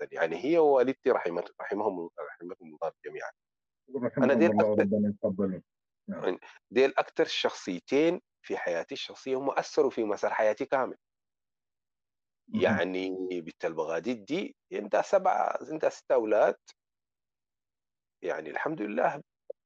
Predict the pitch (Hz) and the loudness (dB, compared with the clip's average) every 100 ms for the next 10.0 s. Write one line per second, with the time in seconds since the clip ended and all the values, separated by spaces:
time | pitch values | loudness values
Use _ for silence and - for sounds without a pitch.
0 | _ - 131 135 135 127 151 147 139 - | _ 2 4 4 6 6 4 2 -2 0
1 | 175 175 185 - 233 - 240 - - 160 | -2 0 -2 -2 -4 -4 0 -2 -2 -6
2 | 175 110 80 76 73 80 92 95 92 73 | -6 -4 -4 -4 -6 -4 -2 -2 -4 -10
3 | - 92 - 107 - _ _ _ _ _ | -10 -12 -6 -6 -6 _ _ _ _ _
4 | _ _ _ _ _ 113 101 117 101 113 | _ _ _ _ _ -2 0 0 0 0
5 | 151 175 190 214 214 214 180 180 175 165 | 0 0 0 2 2 4 4 4 2 2
6 | 165 - 175 160 175 160 156 131 98 - | 2 2 0 2 -2 0 2 2 0 -6
7 | - 123 120 101 120 120 104 82 78 80 | 0 2 2 4 4 4 0 -2 -12 -14
8 | 78 73 71 71 _ _ 73 71 - - | -14 -18 -20 -20 _ _ -18 -18 -18 -20
9 | - - - 85 73 69 82 80 69 71 | -16 -14 -10 -10 -10 -14 -14 -14 -18 _